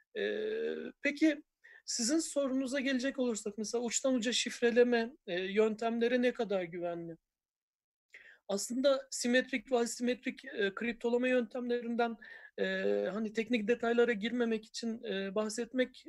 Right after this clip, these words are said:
e, yerine bu anlık mesajlaşma yazılımlarında kullanılan uçtan uça şifreleme ne demek? Bu end-to-end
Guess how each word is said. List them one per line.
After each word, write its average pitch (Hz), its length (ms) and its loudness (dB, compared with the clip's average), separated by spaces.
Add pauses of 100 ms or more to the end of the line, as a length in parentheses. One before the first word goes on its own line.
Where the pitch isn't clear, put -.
e, 202 100 0
yerine 226 600 0 (420)
bu - 160 -2
anlık 247 240 2
mesajlaşma 254 800 2
yazılımlarında 247 720 0
kullanılan 208 600 -2 (360)
uçtan 277 380 -2
uça 262 220 -4
şifreleme 247 640 -2
ne 240 140 2
demek? 180 340 -4
Bu 208 100 -6
end-to-end 214 460 -4